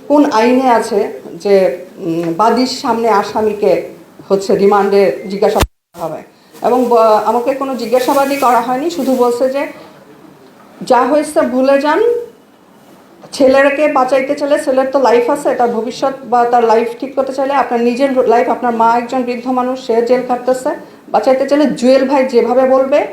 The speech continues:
সেভাবে করবেন, যা বলবে তাই করবেন, মিলা যান আপনারা, আপনি আজ রে-, রাজি হয়ে যান জুয়েলের সাথে সংসার করার জন্য। তো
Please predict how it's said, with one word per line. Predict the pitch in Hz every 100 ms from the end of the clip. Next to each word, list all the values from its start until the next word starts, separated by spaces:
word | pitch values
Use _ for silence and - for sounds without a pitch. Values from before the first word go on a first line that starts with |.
| - _
সেভাবে | - 233 233 208 202
করবেন, | 180 160 156 156
যা | 208 196
বলবে | 208 208
তাই | 214 180
করবেন, | 180 147 147 -
মিলা | 196 220 247
যান | 233 165
আপনারা, | 147 156 151 127 - _ _ - -
আপনি | - 233 - - -
আজ | 185 - -
রে-, | 185 202 185
রাজি | 190 269 277
হয়ে | 254 190
যান | 170 160 -
জুয়েলের | 202 202 196
সাথে | 208 208 190 - -
সংসার | 196 190 190
করার | 185 160 151
জন্য। | 143 143 - - - - _ _ _ _ - - - - - - - - - - - - - - - - -
তো | 208 202 196 -